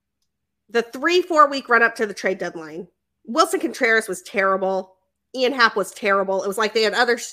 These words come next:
other things going on in their brain and they just couldn't focus on the thing. And as soon as that was over, they came back and they were, like, their all-star selves, right?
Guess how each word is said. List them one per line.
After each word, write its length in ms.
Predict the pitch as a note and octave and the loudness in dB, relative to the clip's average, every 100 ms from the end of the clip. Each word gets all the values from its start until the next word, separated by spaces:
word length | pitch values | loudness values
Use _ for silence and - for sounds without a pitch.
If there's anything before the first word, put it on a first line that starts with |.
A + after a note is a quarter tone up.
| - | 0
other 220 | B3+ C4+ B3+ | 2 4 2
things 280 | C4 B3+ | -2 -2
going 200 | B3+ B3+ | 0 2
on 220 | B3 A#3+ A3+ | 4 4 2
in 120 | G#3 | 0
their 100 | F#3 | -2
brain 440 | A#3 B3 A#3 A3+ | 2 2 4 2
and 80 | G3+ | 0
they 80 | F#3+ | -4
just 160 | - | -10
couldn't 260 | - G#3 G3+ | -8 -8 -4
focus 320 | G#3+ G#3 G#3 | -4 -4 -4
on 120 | G3 | -4
the 60 | F#3 | -6
thing. 400 | G#3+ A3 G#3+ G#3+ - _ _ _ _ _ | -6 -4 -2 -4 -12 _ _ _ _ _
And 140 | B3+ C4 | 2 2
as 120 | C4 | 0
soon 280 | - F4 F#4+ | -2 0 2
as 140 | F#4 | 4
that 200 | D#4 D4 | 6 4
was 160 | A#3+ - | 4 2
over, 580 | B3+ B3+ F3 E3+ G3 - | 2 2 -2 -6 -10 -2
they 120 | A#3 | -2
came 260 | A#3 C4 A#3+ | 0 -2 0
back 300 | C#4 C#4+ - | 2 2 2
and 140 | G#3+ | -2
they 100 | G#3+ | -2
were, 140 | G3+ G3+ | -2 -2
like, 320 | G3+ G3+ - | -4 -4 -4
their 180 | G#3 G3 | -2 -2
all-star 440 | G3 G3+ G3 F#3+ | -4 -4 -4 -6
selves, 480 | - D3 F#3+ - - G#3 | -6 -10 -10 -14 -16 -8
right? 340 | G3+ G#3 | -4 -4